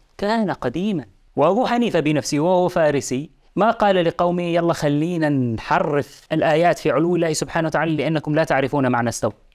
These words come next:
بل قال: "من قال لا أدري الله في السماء أم في الأرض كفر"، كما في الفقه الأكبر له. فدخول الأعاجم في الإسلام لم يكن مشكلة وليست مسألة جديدة. والغلط الثاني في هذا الكلام أن الذين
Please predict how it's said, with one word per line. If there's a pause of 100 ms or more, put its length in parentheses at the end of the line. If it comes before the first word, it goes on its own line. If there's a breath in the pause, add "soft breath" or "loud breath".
بل
قال: (300)
"من
قال
لا
أدري (200)
الله
في
السماء
أم
في
الأرض (180)
كفر"، (220)
كما
في
الفقه
الأكبر
له. (220)
فدخول
الأعاجم
في
الإسلام (120)
لم
يكن
مشكلة (200)
وليست (280)
مسألة
جديدة. (120)
والغلط
الثاني
في
هذا
الكلام (400)
أن
الذين